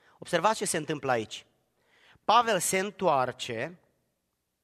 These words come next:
și în versetul douăzeci și doi spune: "A întărit sufletele ucenicilor."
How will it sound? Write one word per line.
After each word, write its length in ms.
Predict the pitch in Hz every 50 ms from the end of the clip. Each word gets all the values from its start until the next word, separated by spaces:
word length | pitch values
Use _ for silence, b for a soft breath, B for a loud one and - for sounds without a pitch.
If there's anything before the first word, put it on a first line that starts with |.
| _ b b b b b b
și 140 | b - 185
în 80 | 180 170
versetul 460 | 175 175 156 208 226 - 240 202 170
douăzeci 380 | 156 190 185 180 165 156 156
și 140 | 147 - 175
doi 420 | 151 131 131 113 107 117 147 151 -
spune: 680 | - - - - - - 196 208 202 190 180 175 - _ -
"A 200 | - 165 170 170
întărit 560 | 170 165 165 - - 160 160 165 214 226 -
sufletele 640 | - - - 185 185 - 190 185 170 - 175 170 165
ucenicilor." 760 | 160 160 - - 160 160 170 160 - - 135 127 117 -